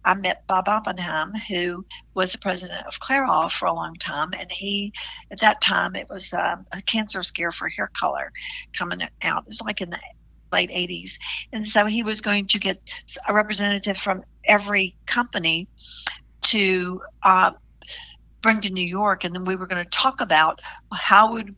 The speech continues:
we market hair color and what do we say to our consumers and how do we dialogue with that. So th-, I, I, not that I represented Redken, but only because I used Redken products at that time. And he wanted all of this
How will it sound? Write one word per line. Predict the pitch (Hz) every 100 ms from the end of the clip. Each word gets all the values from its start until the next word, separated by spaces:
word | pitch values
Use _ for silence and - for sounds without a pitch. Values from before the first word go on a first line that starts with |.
| -
we | 202 202 190
market | 180 180 - 160 -
hair | - 202
color | - - 170 - - _ -
and | 196
what | 196 196
do |
we | 214
say | 202 - 185
to | 180
our | 185
consumers | - 180 - 180 165 165 175 -
and | 165 - -
how | - 190 202
do | 196
we | 190
dialogue | 190 180 170 165 160 -
with | 170 -
that. | 156 - - - -
So | - - 190 190
th-, | 185 - - -
I, | - 214 214 - -
I, | 190 196 - - _ _ -
not | 208 233 -
that | 202
I | -
represented | 180 202 214 220 180 165 160
Redken, | 156 143 165 165
but | 185 -
only | 202 208
because | 180 202 185 -
I | 180
used | 180 180 - -
Redken | 170 160 165 170
products | 190 185 - -
at | -
that | -
time. | - 151 170
And |
he | 185
wanted | 202 214 208 185 - - - _ _ - _ - -
all | 190 196
of | 196
this | 180 -